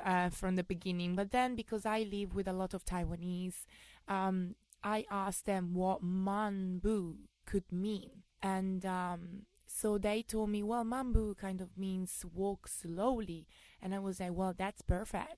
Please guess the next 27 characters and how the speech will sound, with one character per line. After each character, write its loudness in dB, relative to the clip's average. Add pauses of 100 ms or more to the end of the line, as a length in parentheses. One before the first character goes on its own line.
because -4 (420)
I, 0 (140)
um, -4
went -4 (140)
to -2 (100)
a -4
journey -2 (380)
in -10
the -2
past 2
few -4
years -4
where 0 (420)
I 0
felt 0
like -4
I 0
was 0 (440)
running 0
too 0
fast -4 (520)
and 0 (120)
I 2
needed 0
to -10
slow -2
down. -6